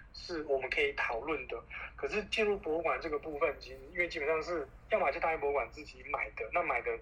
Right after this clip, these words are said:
其实在拍卖场上面是我用合法的方式去购藏的，不然就是有一个收藏家，他以合法的方式获得这件物品，然后再把它捐给大英博物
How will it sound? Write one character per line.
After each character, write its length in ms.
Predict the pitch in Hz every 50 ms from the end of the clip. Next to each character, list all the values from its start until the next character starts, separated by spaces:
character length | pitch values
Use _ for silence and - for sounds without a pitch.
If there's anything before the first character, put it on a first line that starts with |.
| - - - - - -
其 80 | -
实 80 | 143 160
在 80 | 196
拍 180 | 220 - - 151
卖 140 | 156 160 151
场 120 | - 131 -
上 120 | 143 135
面 140 | 143 139 123
是 160 | - 175 165 151 -
我 80 | 123 135
用 140 | 160 170
合 120 | 165 147 139
法 240 | 143 135 123 123 120
的 80 | 117 117
方 180 | 139 131 135 147
式 80 | 151
去 140 | 143 - -
购 200 | - - 139 135
藏 220 | - - - -
的， 160 | - - - - - - - - - - - -
不 80 | -
然 100 | 175 170
就 80 | 170 180
是 100 | 190 196
有 100 | 151 139
一 40 | 139
个 80 | 143
收 160 | 139 - 156
藏 220 | 156 - 139 135 131
家， 240 | 139 135 139 139 - - - - -
他 100 | - 185
以 140 | 170 143 131
合 180 | - 143 151
法 160 | 143 - 131 127
的 80 | 127
方 240 | 120 139 135 139 143
式 180 | 143 - 160 147
获 220 | - - 175 151
得 140 | 135 123 120
这 160 | - 143 135
件 180 | 135 147 151 135 135 - - 131
物 140 | 135 139 -
品， 200 | - - 127 120
然 120 | 117 117 127
后 40 |
再 80 | 139 151
把 60 | 143
它 160 | 127 131 123
捐 260 | 113 - - 139 131 131 135
给 180 | 131 117 113
大 140 | 113 135 131
英 80 | 127 117 -
博 80 |
物 20 | -